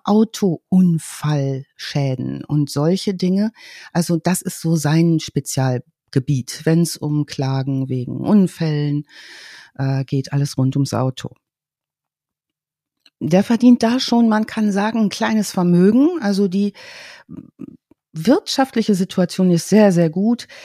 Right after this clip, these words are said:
Die ist, wird immer besser. Der vergrößert seine Kundschaft zum Beispiel auch, indem er,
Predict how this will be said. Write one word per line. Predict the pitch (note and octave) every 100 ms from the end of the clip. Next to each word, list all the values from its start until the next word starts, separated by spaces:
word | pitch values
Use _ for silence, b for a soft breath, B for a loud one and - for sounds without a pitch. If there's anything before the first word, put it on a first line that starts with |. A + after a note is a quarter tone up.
| B B B - - _
Die | G#3+ G#3+
ist, | A3+ - A3
wird | A3
immer | A#3+ A#3+
besser. | F3+ A3+ - G3 A3
Der | G#3 F#3
vergrößert | F#3 F#3 - G#3 A3 A3
seine | - G3+ G3+
Kundschaft | - G#3+ - G3+
zum | - F#3
Beispiel | F#3 F#3 F#3+
auch, | - F3+ G3 -
indem | F#3 F3+ F3+ F#3
er, | - E3+ E3 E3+